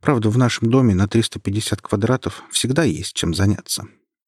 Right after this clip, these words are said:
В общем, я считаю, что жизнь удалась.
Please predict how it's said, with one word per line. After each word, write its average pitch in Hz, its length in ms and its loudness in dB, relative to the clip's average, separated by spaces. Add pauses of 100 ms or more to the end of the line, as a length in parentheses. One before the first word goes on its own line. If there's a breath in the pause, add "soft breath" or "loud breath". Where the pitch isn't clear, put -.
(880)
В 120 100 4
общем, 170 440 -2
я 127 220 0
считаю, - 480 -4
что - 240 -4
жизнь 151 480 2
удалась. 104 580 0